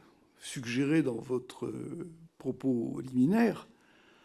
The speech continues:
il est probable que si on veut maintenir un trafic de wagons isolés ou de trains entiers irréguliers, et cetera, il va bien falloir que quelqu'un, euh, accompagne et soutienne la S N C F. Sinon, sa logique propre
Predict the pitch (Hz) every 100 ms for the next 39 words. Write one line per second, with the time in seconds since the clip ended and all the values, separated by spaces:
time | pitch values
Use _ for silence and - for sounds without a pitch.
0 | _ - 147 147 156 170 185 139 139 -
1 | 160 143 151 147 139 147 151 139 117 143
2 | 143 156 127 123 135 131 143 135 131 139
3 | 135 139 131 120 127 - 139 131 - 147
4 | 131 127 127 127 127 131 131 - 120 120
5 | 127 202 190 131 123 120 135 170 175 -
6 | 117 113 127 135 - - 147 156 151 160
7 | 151 139 135 131 120 131 _ 143 131 123
8 | 156 165 165 - 135 - 127 139 143 135
9 | 135 131 135 - - - - _ _ _
10 | _ _ _ _ - - 127 147 147 127
11 | 117 127 110 131 - 151 190 190 -